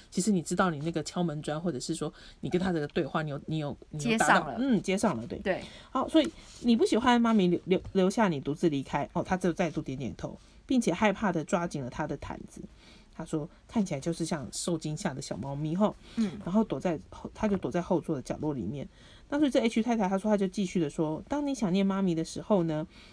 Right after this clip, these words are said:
Speaker 1: 你想要你的小熊。”哇，这孩子就更激烈的点头。“但是你现在没有小熊，你也想念妈咪。”然后他就，他说，然后就奇迹发生了。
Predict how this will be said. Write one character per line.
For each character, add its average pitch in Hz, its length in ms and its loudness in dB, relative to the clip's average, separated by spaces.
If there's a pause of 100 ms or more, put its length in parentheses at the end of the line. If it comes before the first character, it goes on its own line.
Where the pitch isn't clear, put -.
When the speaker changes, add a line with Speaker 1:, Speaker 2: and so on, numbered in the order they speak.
(120)
Speaker 1:
你 190 140 4
想 151 180 -2
要 165 140 -2
你 156 80 0
的 143 100 -6
小 - 260 -6
熊。” - 240 -10 (380)
哇， - 200 -2 (100)
这 208 100 0
孩 156 140 -6
子 170 100 -6
就 170 60 2
更 - 180 -2
激 170 180 2
烈 156 140 0
的 143 80 -6
点 - 220 -8
头。 - 240 -10 (560)
“但 - 120 4
是 320 120 0
你 233 120 2
现 240 160 0
在 226 140 2
没 185 80 4
有 180 100 4
小 185 300 -4
熊， 135 420 -8 (720)
你 160 180 2
也 156 100 0
想 135 240 -6
念 156 160 -2
妈 139 180 -4
咪。” 135 160 -6 (380)
然 135 100 -12
后 143 240 -4
他 - 160 -6
就， - 160 -10 (320)
他 - 140 -10
说， 190 180 2
然 156 140 0
后 190 140 4
就 170 100 2
奇 - 220 -4
迹 165 160 0
发 147 180 -2
生 135 220 -8
了。 127 180 -12